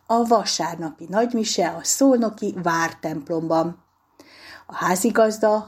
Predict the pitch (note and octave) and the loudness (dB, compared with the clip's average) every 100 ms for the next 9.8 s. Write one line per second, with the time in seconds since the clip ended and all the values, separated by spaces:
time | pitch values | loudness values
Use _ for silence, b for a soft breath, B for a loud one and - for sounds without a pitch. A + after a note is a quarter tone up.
0 | - D3+ D#3 - F3+ E3+ F#3 F#3+ F#3+ - | -6 -4 -4 -6 -8 -4 -2 0 0 -2
1 | F3+ F#3 F3+ F#3 F3+ - F#3 F3+ - E3 | 2 4 4 2 -2 0 0 0 -2 -8
2 | - A#3 G#3 A3 G3 F#3+ F#3 F3 F3 - | -6 -4 0 0 2 0 0 -2 -2 -6
3 | B B B B B G3+ C4+ C4+ A3 G3+ | B B B B B 4 4 4 2 2
4 | A3 G3 F3+ - F#3 F3 - F3 E3+ - | 2 2 0 -2 -2 -2 -2 -2 -2 -4
5 | G#3+ D4 C#4 E3 - D#3 E3 D#3+ F#3 A#3 | 0 4 4 2 -2 -4 -2 -2 -2 -4
6 | - _ _ _ _ _ D4+ D4 - C#4 | -6 _ _ _ _ _ 4 4 4 2
7 | - D#3 D#3+ - E3+ F3 A3+ G#3+ G#3 G3 | 2 -2 -2 -4 -4 2 2 4 2 0
8 | - A#3 A3+ A3 G#3 G3 F3+ E3+ - E3 | 4 4 4 -2 -2 0 0 -2 -8 -8
9 | D#3+ E3 E3+ F#3+ F#3+ A#3 B3+ - | -4 -4 -2 2 4 4 0 -4